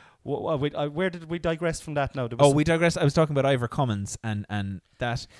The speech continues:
Speaker 2: it's, it's in, it's in certain people's interest to keep us locked down
Speaker 1: Mm.
Speaker 2: and to keep us restricted and our movements restricted, and we're almost being like, we're gonna, you know, if, if, if I was a hypothetical,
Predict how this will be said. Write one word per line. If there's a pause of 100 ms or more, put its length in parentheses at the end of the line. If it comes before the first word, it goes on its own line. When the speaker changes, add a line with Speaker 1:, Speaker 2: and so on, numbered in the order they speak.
(100)
Speaker 2:
it's,
it's
in,
it's
in
certain
people's
interest
to
keep
us (400)
locked
down (120)
Speaker 1:
Mm.
Speaker 2:
and
to
keep
us
restricted (160)
and
our
movements
restricted,
and (480)
we're
almost
being
like, (800)
we're
gonna,
you
know,
if,
if,
if
I
was
a
hypothetical,